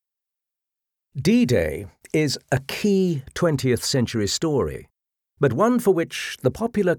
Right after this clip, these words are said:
cultural references have been drawn almost overwhelmingly from the land battle, influenced heavily perhaps by films such as Saving Private Ryan and The Longest Day.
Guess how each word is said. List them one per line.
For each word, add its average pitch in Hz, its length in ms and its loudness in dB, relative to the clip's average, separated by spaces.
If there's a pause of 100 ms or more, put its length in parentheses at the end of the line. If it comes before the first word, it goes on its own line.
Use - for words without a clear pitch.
cultural 131 540 0
references 98 600 0
have 120 160 0
been 123 220 2
drawn 143 340 0
almost 135 420 2
overwhelmingly 117 800 0
from 123 420 0
the 120 120 2
land 160 520 0
battle, - 440 -6 (280)
influenced 135 640 2
heavily 131 360 0
perhaps 104 440 -2
by 104 260 2
films 113 560 0 (280)
such 123 280 0
as 101 220 -2
Saving 117 580 2
Private 127 460 0
Ryan 127 640 0 (100)
and 107 340 0
The 117 120 2
Longest 113 600 0
Day. 127 420 0